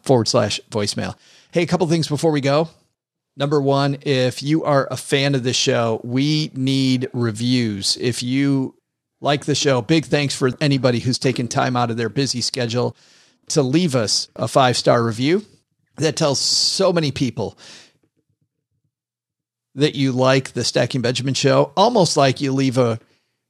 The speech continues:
great review for a restaurant that you like on Yelp or on Trip. I don't use Yelp. I use TripAdvisor. And I will leave great reviews for those restaurants. Same thing goes here. As the f-, playing field for podcasts gets bigger and bigger,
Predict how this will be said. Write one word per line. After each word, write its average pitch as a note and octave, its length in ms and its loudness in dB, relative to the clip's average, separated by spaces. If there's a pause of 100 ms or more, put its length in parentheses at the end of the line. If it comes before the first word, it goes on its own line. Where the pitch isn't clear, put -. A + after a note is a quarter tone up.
(120)
great D3 300 0
review C3 300 0
for B2 160 0
a A#2 40 -2
restaurant C3 480 0
that - 100 -4
you B2 120 -4
like B2 240 -2
on A2 220 -4
Yelp B2+ 360 2 (460)
or A2+ 160 -2
on G#2+ 140 -4
Trip. D3+ 200 2
I A#2+ 440 -4
don't C#4+ 160 -2
use D3 260 0
Yelp. F#2+ 260 -4
I C3 60 2
use C3+ 220 0
TripAdvisor. G#2 840 -2 (640)
And B2 120 0
I C3+ 100 4
will C3+ 180 4
leave A#2 460 -2 (340)
great C3+ 360 2
reviews G#2+ 440 -2
for - 280 -4
those A2 280 -2
restaurants. A#2+ 720 0
Same B2+ 340 0
thing G#2+ 520 -2 (460)
goes A2+ 360 2
here. G#2 280 2
As A2+ 160 0
the C3+ 80 0
f-, - 160 -4 (140)
playing E3+ 360 0
field C#3+ 640 0
for B2+ 140 -2
podcasts B2+ 720 -2
gets - 200 -6
bigger A#2+ 300 -4
and G#2+ 100 -6
bigger, A#2 320 -2